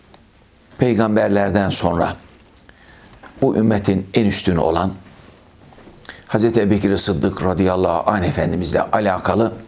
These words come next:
e, bir husus üzerinde durmayı arzu ediyoruz. Bildiğiniz gibi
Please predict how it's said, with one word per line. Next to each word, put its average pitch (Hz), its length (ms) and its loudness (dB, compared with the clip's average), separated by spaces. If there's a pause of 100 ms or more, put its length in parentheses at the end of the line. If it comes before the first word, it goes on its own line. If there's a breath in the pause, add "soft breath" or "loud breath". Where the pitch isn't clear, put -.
(1200 loud breath)
e, 87 380 0 (140)
bir 156 100 4
husus 92 420 -2 (100)
üzerinde 80 500 0
durmayı - 400 -2
arzu 98 300 0
ediyoruz. - 520 -2 (1080 loud breath)
Bildiğiniz 110 400 2
gibi 202 320 0